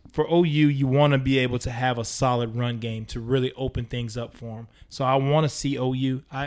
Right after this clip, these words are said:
and what I personally wanna see, when I think they're gonna do, they're gonna try to establish this run game so it opens up everything for him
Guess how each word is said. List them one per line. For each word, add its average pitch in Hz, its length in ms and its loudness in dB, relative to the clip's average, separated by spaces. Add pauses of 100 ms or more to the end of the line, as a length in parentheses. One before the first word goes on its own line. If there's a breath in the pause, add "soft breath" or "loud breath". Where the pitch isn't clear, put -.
and 131 160 -6
what 139 140 2
I 165 100 6
personally 151 420 2
wanna 143 140 0
see, 143 180 -4
when 131 160 -4
I 135 100 -4
think 143 200 -6
they're 127 100 -4
gonna 131 240 -4
do, 120 300 -2 (400 soft breath)
they're 143 160 6
gonna 143 160 4
try 135 240 -2
to 131 80 0
establish 123 540 -4
this 120 180 -4
run 131 240 0
game 120 240 -4
so 143 300 2
it 131 120 -8
opens 123 400 0
up 123 260 -2 (380 soft breath)
everything 139 460 0
for 131 280 -2
him 120 240 -4